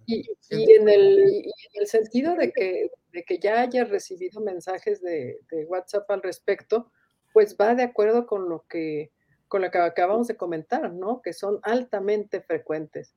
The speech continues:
Speaker 1: La mayoría de nosotros, si no todos, o hemos tenido una, o hemos sabido de alguno que la tiene, o hemos tenido cerca uno, o hemos tratado a alguien que lo tiene, si somos personal de salud.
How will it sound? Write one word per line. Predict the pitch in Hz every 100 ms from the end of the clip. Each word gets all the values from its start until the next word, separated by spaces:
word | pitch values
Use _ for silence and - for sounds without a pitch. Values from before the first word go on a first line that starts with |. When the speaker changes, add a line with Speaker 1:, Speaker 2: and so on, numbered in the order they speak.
| _ _ _ _ 104 101
Speaker 1:
La | 190
mayoría | 185 185
de | 240
nosotros, | 214 220 220 226 220
si | 190
no | 202
todos, | 214 220 226 226 - -
o | 175
hemos | 233 302 -
tenido | 190 190 185
una, | 170 170 202 - -
o | 202
hemos | 220 240 226 -
sabido | 160 196 277
de | 254
alguno | 196 185 175 180 185 170
que | 160
la | 147
tiene, | 180 190 202 285 - _ _ _ _
o | 190
hemos | 196 196
tenido | - 165 277 330
cerca | - 226 226 185
uno, | 196 220 247 254
o | - 170 165 170
hemos | 175 -
tratado | - 147 208 214
a |
alguien | 190 175 151
que | 156
lo | 147
tiene, | 185 185 196
si | - 151
somos | - 151 -
personal | - - 165 156 156
de | 165
salud. | 151 160